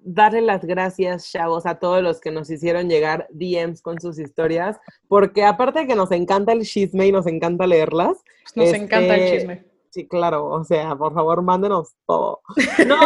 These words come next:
Speaker 1: pero está bien padre, o sea, se, se, sí, eh,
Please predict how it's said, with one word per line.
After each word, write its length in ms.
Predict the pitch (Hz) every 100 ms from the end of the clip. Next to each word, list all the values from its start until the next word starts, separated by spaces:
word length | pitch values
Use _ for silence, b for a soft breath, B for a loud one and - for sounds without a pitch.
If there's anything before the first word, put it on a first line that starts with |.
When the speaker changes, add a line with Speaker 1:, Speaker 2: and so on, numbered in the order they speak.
| 311
Speaker 1:
pero 260 | 277 254 247
está 260 | 285 285
bien 220 | 294 294
padre, 380 | 285 277 247 220
o 100 | 202
sea, 240 | 208 202 202
se, 200 | 220 214
se, 120 | 220
sí, 220 | 226 196 - 202 202 190 -
eh, 160 | 190